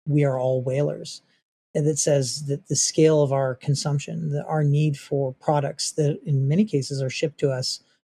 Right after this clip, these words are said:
by cargo ships or, uh, the cruise ship industry, those are the industries that cause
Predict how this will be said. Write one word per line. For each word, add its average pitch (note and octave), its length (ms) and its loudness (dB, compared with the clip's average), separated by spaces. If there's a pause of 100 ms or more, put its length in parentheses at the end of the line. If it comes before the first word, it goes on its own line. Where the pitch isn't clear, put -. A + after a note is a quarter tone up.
(140)
by - 140 -8 (220)
cargo D3 300 0
ships - 520 -4
or, B2+ 500 -2
uh, C3 220 -8
the C#3+ 160 -6 (300)
cruise F#3 180 4
ship D3 220 -6
industry, C#3+ 520 -4 (840)
those F3 240 6
are D3 160 4
the C3+ 160 -2
industries C3+ 560 -2
that C3+ 180 -4
cause D3 560 0